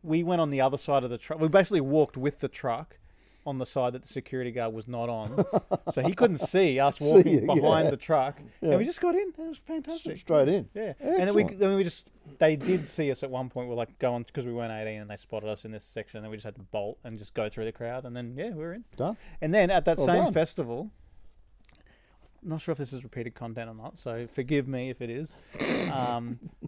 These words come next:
Speaker 1: <laughs> we somehow got alcohol, like, from the beer place.
Speaker 2: Yeah.
Speaker 1: Like, I don't know if we got someone to buy it or we got a, somehow got a wristband or something. And this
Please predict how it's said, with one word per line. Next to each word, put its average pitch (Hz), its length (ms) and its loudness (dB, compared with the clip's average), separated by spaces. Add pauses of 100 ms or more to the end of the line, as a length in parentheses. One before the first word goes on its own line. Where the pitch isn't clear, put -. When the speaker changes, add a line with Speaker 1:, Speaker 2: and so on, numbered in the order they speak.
Speaker 1:
<laughs> - 360 -16
we 139 840 -2 (400)
somehow 196 1040 -6 (1400)
got 131 180 0
alcohol, 113 640 -4
like, 117 180 -12
from 110 300 -10 (140)
the 123 80 -10
beer 107 460 -8 (640)
place. 120 480 -10 (100)
Speaker 2:
Yeah. 98 120 -2
Speaker 1:
Like, - 100 -10 (760)
I - 100 -20
don't 160 100 -14
know 135 120 -2
if 113 80 -8
we 123 60 -8
got 120 120 -4
someone 117 180 -8
to 107 40 -6
buy 107 340 0
it 104 60 -4
or 104 40 -6
we 104 100 -8
got 107 140 -6
a, 101 160 -8
somehow 110 320 -10
got 101 80 -8
a 95 40 -10
wristband 101 440 -10
or - 20 -12
something. 107 400 -12 (800)
And 110 560 -8 (1000)
this - 320 -10